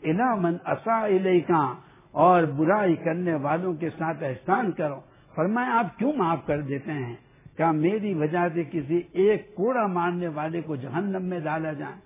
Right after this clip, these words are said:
میں اس کو گوارا نہیں کرتا ہوں، میں اس کو پسند نہیں کرتا ہوں کہ میری وجہ سے خواہ مخواہ کے لیے اس کو جہنم کے اندر میں جانا پڑے۔"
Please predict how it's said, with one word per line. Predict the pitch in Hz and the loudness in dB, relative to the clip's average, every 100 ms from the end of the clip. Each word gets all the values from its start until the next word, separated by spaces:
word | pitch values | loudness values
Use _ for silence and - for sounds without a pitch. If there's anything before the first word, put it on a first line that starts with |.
| _ _ _ - | _ _ _ -10
میں | 123 180 | -4 -2
اس | 185 | -2
کو | - 190 | -4 -6
گوارا | 139 135 170 240 | -4 0 0 0
نہیں | 240 269 | -2 -4
کرتا | - 117 - 120 | -6 -10 -10 -12
ہوں، | - - _ - _ - | -14 -20 _ -20 _ -4
میں | 139 202 | 0 2
اس | 190 - | 2 0
کو | 202 | 0
پسند | 175 - 240 311 | 0 2 2 2
نہیں | 320 | 2
کرتا | 220 180 185 | 4 4 4
ہوں | 156 120 - - _ | 2 0 -8 -20 _
کہ | 165 | 2
میری | 170 247 277 220 | 4 4 2 2
وجہ | 202 233 226 | 4 4 4
سے | 226 - | 2 2
خواہ | 202 | 2
مخواہ | 226 170 208 185 | 2 0 -2 2
کے | 214 | 2
لیے | 226 | 2
اس | 190 | 0
کو | - 196 | 0 0
جہنم | 165 185 220 226 175 | 2 2 0 -2 -2
کے | 208 | -2
اندر | 185 208 | -2 -4
میں | 202 | -4
جانا | 160 175 185 | -2 0 -2
پڑے۔" | 165 170 | -2 -6